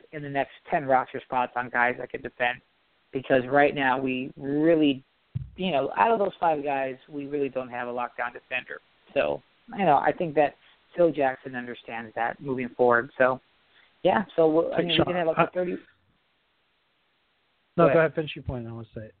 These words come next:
Speaker 2: finish your point.
Speaker 1: Oh, no,
Speaker 2: I wanna
Speaker 1: it, it,
Speaker 2: say
Speaker 1: I'm gonna say we're gonna have thirty-six million dollars to figure it out, you know?
Speaker 2: I'll finish it on this point, and I'll put it, the question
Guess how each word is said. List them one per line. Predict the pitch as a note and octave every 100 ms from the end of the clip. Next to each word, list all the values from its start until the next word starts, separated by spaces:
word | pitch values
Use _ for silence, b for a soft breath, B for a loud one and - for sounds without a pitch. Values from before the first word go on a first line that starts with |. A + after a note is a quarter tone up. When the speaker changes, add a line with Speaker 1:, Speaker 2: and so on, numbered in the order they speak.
| - -
Speaker 2:
finish | D#3
your | C#3+
point. | - C3
Speaker 1:
Oh, | A#2
no, |
Speaker 2:
I | C#4 A#3+
wanna | E3
Speaker 1:
it, | D#3 A2
it, | D#3
Speaker 2:
say | A2
Speaker 1:
I'm | E3+
gonna | F#3 F3+
say | E3
we're | E3
gonna | F#3+
have | F3 -
thirty-six | F#3+ F3+ - E3
million | E3+ E3+ E3
dollars | D3+ C#3+ C#3 _
to | -
figure | C#3+ C3
it | B2
out, | A#2 - _
you | - B2+
know? | B2+ C3+ _ _ _ _ _ _ _ _ _ _ _ b b b b _
Speaker 2:
I'll | - D#3+ -
finish | F3 -
it | D3
on | C3+
this | C3+ B2+ -
point, | A2+ A#2+
and | A#2+
I'll | B2
put | - -
it, | C3 -
the |
question | B2 B2 B2 B2 A2+